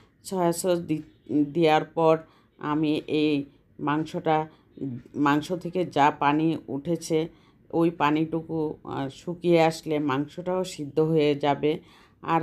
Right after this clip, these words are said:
আমি এখানে বাটারও দিয়ে দিয়েছি। এখন, এম, শুধু ভাজার পালা। এই চিকেনটা ভি-, উম, ভাজলে, আহ,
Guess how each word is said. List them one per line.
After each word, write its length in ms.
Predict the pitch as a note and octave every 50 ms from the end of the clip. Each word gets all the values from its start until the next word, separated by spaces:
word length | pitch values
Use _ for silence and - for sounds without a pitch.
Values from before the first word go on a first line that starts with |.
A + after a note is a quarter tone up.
| E3 - -
আমি 320 | - D3 D#3+ D#3+ D3+ C#3
এখানে 300 | D3 - F3 E3 E3 D#3+
বাটারও 500 | D3+ C#3+ D3 C#3 C#3+ - E3+ E3+ F#3 F#3
দিয়ে 280 | F3 D#3 D#3 D3+ D#3 C#3+
দিয়েছি। 600 | C#3+ D3+ D3+ D#3 D3+ D3 - - D3+ D#3 D#3+ - - _ - - - _ _ _ _ -
এখন, 640 | - D3+ D3+ D3+ - - D#3+ D#3 D3+ D3 C#3 - - - _ _ _ -
এম, 260 | - - D3+ D3 C3+ C#3+
শুধু 380 | C#3+ - - E3+ D3 D#3 D#3+
ভাজার 460 | D3+ D3 C#3+ C#3 C3+ C3+ D3 D3 D3
পালা। 440 | C#3+ C#3+ C#3+ C#3 C#3 C#3 C#3 D3 - - - _ - _ _ _ -
এই 360 | - D3+ D#3 D#3 C#3+ G#2 - - - - _ - _ -
চিকেনটা 520 | D#3+ D#3 D3+ - D3+ D3 C#3+ C#3+ D#3 D3
ভি-, 280 | C#3+ C#3+ D3+ D3+ C#3+ - -
উম, 300 | A2+ C#3 C#3 C#3 C#3 - - - _ _ - A#2+ B2+ C#3+
ভাজলে, 640 | D3 D3 C#3+ C#3+ C3+ C3+ C#3+ D#3 D3 C#3 C#3 D#3+ F#3 - - - - _ - -
আহ, 220 | C#3 C#3 C#3 C#3